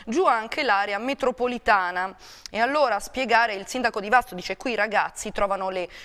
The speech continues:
condizioni ideali, più di ottocento nascite nel duemilaquindici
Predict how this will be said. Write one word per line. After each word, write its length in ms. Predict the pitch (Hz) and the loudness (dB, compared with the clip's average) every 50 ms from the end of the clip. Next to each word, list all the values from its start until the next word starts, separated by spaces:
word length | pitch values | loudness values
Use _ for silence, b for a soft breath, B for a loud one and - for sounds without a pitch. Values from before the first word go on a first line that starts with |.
| B B | B B
condizioni 760 | - 349 392 381 294 226 240 - - - 240 233 226 226 233 | -2 -2 0 0 0 -2 -4 -6 -6 -4 -2 -2 -2 -2 -4
ideali, 500 | 233 202 254 233 208 190 190 190 196 208 | -2 0 2 4 4 4 2 -2 -4 -8
più 200 | - - 269 277 | -8 -4 -4 -2
di 100 | 202 208 | -2 -2
ottocento 560 | 196 - - 208 214 - 247 240 233 - 220 | -4 -4 -4 -6 -4 -4 -4 -4 -4 -4 -4
nascite 400 | 220 233 226 - - 208 - 226 | -2 -2 -4 -4 -6 -8 -6 -6
nel 140 | 202 196 202 | -6 -4 -4
duemilaquindici 920 | 190 220 226 240 254 277 269 - 247 262 277 285 277 226 214 - - - | -4 -4 -4 -2 -2 -2 -2 -2 -4 -6 -4 -4 -4 -6 -6 -8 -8 -10